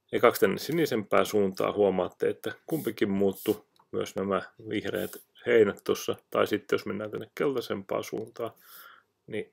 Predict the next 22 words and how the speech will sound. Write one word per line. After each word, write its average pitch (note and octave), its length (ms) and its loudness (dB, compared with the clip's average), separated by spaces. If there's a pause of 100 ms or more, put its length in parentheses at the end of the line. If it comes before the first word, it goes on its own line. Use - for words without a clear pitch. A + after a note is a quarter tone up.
näin. F#2+ 220 -4 (2000)
Eli F#2+ 420 10 (480)
vaikka B2+ 300 8
muutan A#2 420 10
täm-, G2+ 240 2
tänne G#2+ 220 0
keltaisempaan B2 580 4
suuntaan, G2 360 2
se - 80 0
on G2 60 6
edelleen G#2+ 320 8
se F#2+ 140 0
vihreä G2+ 400 6
sävy. F2+ 360 4 (1160)
Otetaan G2+ 280 2
tuosta G2+ 240 -2
keltainen G2 480 6
seuraavaksi, F#2 600 6
muutetaan G2 340 -2
sitä - 180 4
punaisempaan G2+ 760 2
suuntaan, F#2 540 2